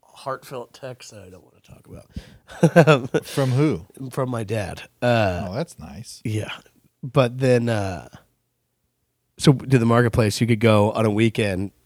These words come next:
Speaker 1: and that was just pure chaos. There's hundreds of seventh graders destroying property and fingering each other and fighting and, like,
Speaker 2: Yeah.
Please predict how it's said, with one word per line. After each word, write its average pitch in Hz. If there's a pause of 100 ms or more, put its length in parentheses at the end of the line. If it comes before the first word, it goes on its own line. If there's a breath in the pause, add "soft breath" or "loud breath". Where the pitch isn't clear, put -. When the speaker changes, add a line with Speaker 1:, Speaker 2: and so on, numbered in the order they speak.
Speaker 1:
and 107
that 107
was 101
just -
pure 117
chaos. 98
There's 104
hundreds 104
of 95 (540 loud breath)
seventh 107
graders 98 (460)
destroying 110
property 101
and 95
fingering 104
each 95
other 98
and 87
fighting 101
and, 90
like, 90
Speaker 2:
Yeah. 110